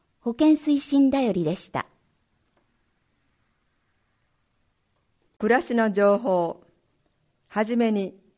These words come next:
Speaker 2: 各施設の電話番号をお伝えします。岩出市役所および岩出市教育委員会、六二の二一四一。総合保健福祉センター、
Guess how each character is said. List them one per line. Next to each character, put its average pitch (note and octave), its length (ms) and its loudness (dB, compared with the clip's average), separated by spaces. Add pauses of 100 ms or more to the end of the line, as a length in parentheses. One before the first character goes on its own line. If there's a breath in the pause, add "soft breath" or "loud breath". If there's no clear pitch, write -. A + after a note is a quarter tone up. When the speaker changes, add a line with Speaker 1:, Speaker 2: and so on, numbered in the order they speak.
Speaker 2:
各 B3 260 -4
施 - 80 -12
設 A#3 300 0
の E3 120 -2
電 G3+ 200 0
話 A#3 120 2
番 A3 280 0
号 D3 260 0
を C#3 40 2
お D3 80 -2
伝 F3 260 -2
え F3 60 -2
し E3+ 120 -12
ま D#3+ 160 -6
す。 - 180 -20 (1400)
岩 G#3 220 2
出 B3 120 0
市 A#3+ 120 -8
役 G#3+ 240 -4
所 D3 300 -4 (300)
お D#3+ 40 -2
よ F#3+ 160 -2
び D3+ 220 -6 (120)
岩 F#3 240 0
出 A#3 120 -2
市 - 120 -14
教 G3+ 240 0
育 G#3 260 -2
委 F#3 80 2
員 F3 160 -4
会、 C3 320 -8 (760)
六 G#3+ 320 0
二 A3 240 2
の C3+ 340 -4
二 A#3 300 0
一 F3 240 -6
四 D3 200 -2
一。 D3 380 -10 (1300)
総 A#3 300 0
合 A3+ 180 2
保 A3 140 -6
健 G#3 240 -2
福 G#3+ 220 -6
祉 D4+ 140 -10
セ G3+ 220 -2
ン F3+ 60 -4
タ D#3+ 180 -8
ー、 C3 220 -8